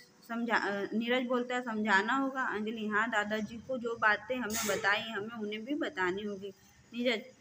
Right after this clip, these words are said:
"कोई नहीं सुनेगा तुम्हारी। मैंने फिल्मों में देखा, जो गंदे आदमी होते हुए दूसरों की नहीं सुनते। उनके लिए एक नहीं, हजार दादाजी भी मर जाएं, तब भी वे बंद नहीं करते जहर फैलाना। हाँ, जब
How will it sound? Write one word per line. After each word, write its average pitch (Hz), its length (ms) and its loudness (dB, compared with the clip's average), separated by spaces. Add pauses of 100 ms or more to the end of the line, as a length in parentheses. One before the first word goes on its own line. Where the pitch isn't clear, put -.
(120)
"कोई 320 240 10
नहीं 269 240 8
सुनेगा 220 380 -2
तुम्हारी। 202 460 0
मैंने 240 260 -2
फिल्मों 240 340 -2
में 247 220 0
देखा, 196 280 -4
जो 202 160 -6
गंदे 214 300 -2
आदमी 220 460 -2
होते 196 220 -8
हुए 214 160 -4
दूसरों 214 360 -8
की 277 540 -2 (200)
नहीं 233 200 0
सुनते। 202 440 -2
उनके 208 380 2
लिए 233 200 0
एक 240 520 0 (320)
नहीं, 233 200 -2
हजार 208 420 4
दादाजी 214 640 2
भी 226 140 -4
मर 202 340 2
जाएं, 214 220 -2 (100)
तब 214 200 -2
भी 247 120 -2
वे 254 220 0
बंद 254 460 -2
नहीं 240 280 0
करते 190 500 -4 (300)
जहर 202 280 6
फैलाना। 175 600 -2
हाँ, 214 320 4
जब 240 220 2